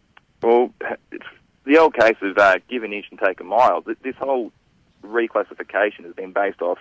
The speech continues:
a lot of fear and mistruths, and listening to what Sam said at the start of this, um, interview really highlighted that. She couldn't even decipher the difference between a single action,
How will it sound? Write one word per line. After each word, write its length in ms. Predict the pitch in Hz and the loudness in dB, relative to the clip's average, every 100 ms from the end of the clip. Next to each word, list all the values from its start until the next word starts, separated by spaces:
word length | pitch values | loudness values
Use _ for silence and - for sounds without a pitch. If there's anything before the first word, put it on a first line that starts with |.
| - | -6
a 60 | 98 | 0
lot 140 | 104 | 0
of 100 | 92 | 0
fear 260 | - 107 95 | -4 -4 -4
and 80 | 90 | -8
mistruths, 480 | - - 117 90 | -10 -2 -2 -2
and 80 | 98 | -6
listening 240 | 117 117 101 | -4 -4 -8
to 60 | |
what 160 | 92 - | -8 -6
Sam 240 | 110 107 98 | -2 -2 0
said 240 | 98 92 _ _ _ - | -4 -6 _ _ _ -14
at 80 | - | -10
the 80 | - | -6
start 260 | 104 98 | 0 0
of 60 | 90 | 0
this, 160 | 92 - 98 | -6 -6 -4
um, 160 | 92 - | -4 -4
interview 520 | 120 101 82 85 85 | -10 -8 -4 -4 -6
really 360 | 104 110 117 101 | -6 2 2 2
highlighted 440 | 101 117 113 - | 2 4 4 0
that. 160 | 95 80 | -6 -10
She 140 | - | -10
couldn't 260 | 104 123 107 | -8 -6 -4
even 220 | 98 98 | -4 -6
decipher 360 | 90 - 104 107 | -10 -4 -4 -4
the 80 | 90 | -8
difference 280 | 98 95 | -8 -8
between 260 | _ - 90 | _ -6 -6
a 60 | 87 | -8
single 280 | - 104 95 | -8 -4 -2
action, 380 | 98 - 98 92 | -2 -4 -14 -14